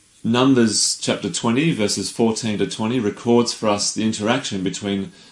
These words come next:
Moses, the leader of the Israelites, and the king of Edom. Moses had asked if he could pass through their land. Um, he was not, "We're not gonna leave the highway." He was even offering to pay for water they took for their livestock. But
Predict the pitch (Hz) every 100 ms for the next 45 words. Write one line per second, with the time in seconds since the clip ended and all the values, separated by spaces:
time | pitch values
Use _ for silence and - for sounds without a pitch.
0 | _ 104 107 127 107 95 131 95 92 101
1 | 98 87 110 117 92 87 87 - - _
2 | _ _ 101 101 98 90 - 98 - 110
3 | 95 113 127 82 - _ _ - _ _
4 | _ _ - 110 113 104 101 101 101 113
5 | - 98 110 107 98 85 - 110 101 101
6 | - 104 101 98 92 95 110 120 123 120
7 | _ _ _ - 90 87 87 85 - _
8 | - - 92 107 107 95 113 117 117 104
9 | 104 98 98 107 110 117 113 110 104 95
10 | 117 110 107 110 92 90 - 113 117 101
11 | 92 104 120 175 - - - _ 95 92
12 | 123 - 101 95 104 117 - - - -
13 | - _ _ _ - 175